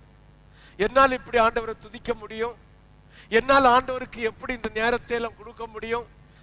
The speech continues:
எனக்கு பெரிய பாடு இருக்கு, எனக்கு பெரிய உபத்திரம் இருக்கு,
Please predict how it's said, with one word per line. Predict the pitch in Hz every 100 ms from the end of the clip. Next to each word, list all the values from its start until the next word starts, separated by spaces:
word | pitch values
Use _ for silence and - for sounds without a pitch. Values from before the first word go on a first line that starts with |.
| -
எனக்கு | 214 220 -
பெரிய | 220 226 226
பாடு | - 208 226
இருக்கு, | 220 214 - 233 220 - - -
எனக்கு | 226 233
பெரிய | - 220 220
உபத்திரம் | 214 226 233 240 233
இருக்கு, | 214 208 226 233